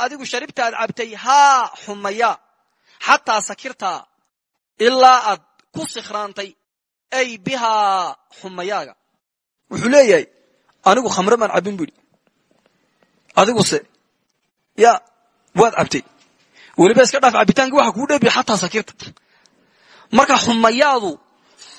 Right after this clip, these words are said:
waa khamrada wey. Ummu dari-, ummu dafrin lafteedu waa khamrada wey. Waa laqabyada ay leedahay. Marka macnaheegu maaha khamradii caadigii, wuxuu uga jeedaa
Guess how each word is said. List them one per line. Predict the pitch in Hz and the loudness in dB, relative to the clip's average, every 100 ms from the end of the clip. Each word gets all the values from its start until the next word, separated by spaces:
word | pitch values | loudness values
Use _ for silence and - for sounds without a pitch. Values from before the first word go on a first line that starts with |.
| - _ _ _ _ _ | -20 _ _ _ _ _
waa | 185 233 | 2 4
khamrada | 214 208 214 254 233 | 4 -2 2 2 2
wey. | 214 175 - _ _ _ _ _ _ _ _ _ _ | 2 0 -2 _ _ _ _ _ _ _ _ _ _
Ummu | - 226 | 0 2
dari-, | 180 285 262 220 | 2 0 0 -2
ummu | 220 220 202 | -6 -4 -2
dafrin | 190 - 220 | -2 -2 -8
lafteedu | 247 - 277 240 | -8 -4 2 2
waa | 226 | 2
khamrada | 214 190 196 208 | -4 -6 -6 -6
wey. | 190 151 - _ _ _ | -6 -10 -14 _ _ _
Waa | - 180 | 0 0
laqabyada | 180 175 208 208 | 0 -4 -2 -2
ay | 160 | -2
leedahay. | 180 147 117 _ _ _ _ _ _ _ - - | -4 -6 -10 _ _ _ _ _ _ _ -20 -12
Marka | - 285 302 | -4 0 0
macnaheegu | 285 285 302 277 | 0 2 2 2
maaha | 277 277 | 2 2
khamradii | 277 226 220 277 277 | 2 -4 -4 -4 -2
caadigii, | 226 262 269 | -2 -2 -6
wuxuu | 294 269 240 | -14 -14 -12
uga | 262 | -12
jeedaa | 320 226 185 | -6 -4 -4